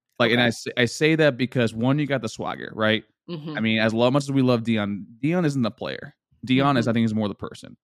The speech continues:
Speaker 2: Okay.
Speaker 1: Prime is the actual athlete. As you see, you know,
Speaker 2: Okay.
Speaker 1: like, what, you know, do you look good? You feel good. You feel good, you play good. You play good,
Speaker 2: Yeah.
Speaker 1: they pay good. Travis kinda has that similar mindset. If you watch all of his seven-on-seven tapes, he's very, you know, not cocky, but, like, he knows he's the best person on that field,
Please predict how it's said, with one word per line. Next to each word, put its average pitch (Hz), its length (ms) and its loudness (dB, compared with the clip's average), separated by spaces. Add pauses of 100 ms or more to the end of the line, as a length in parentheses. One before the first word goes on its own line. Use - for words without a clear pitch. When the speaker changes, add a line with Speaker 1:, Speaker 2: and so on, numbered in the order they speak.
(240)
Speaker 2:
Okay. - 60 0
Speaker 1:
Prime 143 320 4
is 120 120 2
the 117 140 0
actual 113 280 0
athlete. - 420 -10 (420)
As 110 100 -6
you 113 80 -2
see, 123 160 -2
you 117 100 4
know, 113 80 2
Speaker 2:
Okay. 107 100 2
Speaker 1:
like, 101 160 0
what, 110 280 -6
you 110 80 -4
know, 107 180 -4
do 113 140 -4
you 120 100 4
look 143 160 2
good? 139 240 0
You 113 60 -2
feel 120 240 0
good. 95 180 -6
You 92 60 -14
feel 139 220 -2
good, 131 180 -2
you 123 80 -4
play 113 240 -4
good. 92 160 -10
You - 120 -20
play 123 140 -2
good, 117 140 -4
Speaker 2:
Yeah. 139 180 -4
Speaker 1:
they 85 80 -8
pay - 160 -8
good. - 100 -20 (600)
Travis 156 380 0
kinda 135 260 2
has 120 80 4
that 110 120 2
similar 113 280 0
mindset. 104 240 -2
If 98 80 -8
you 104 80 -2
watch 110 220 2
all 113 100 4
of 107 60 2
his 104 100 -6
seven-on-seven 123 560 0
tapes, 123 260 0
he's 110 80 -8
very, 101 300 -4
you 101 100 -4
know, 98 200 -6 (280)
not 170 220 2
cocky, 120 320 2
but, 110 160 0
like, 104 140 0
he 131 100 0
knows 113 260 4
he's 104 80 -2
the 113 80 -2
best 98 200 -4
person - 160 -8
on 80 100 -8
that - 140 -10
field, 71 220 -8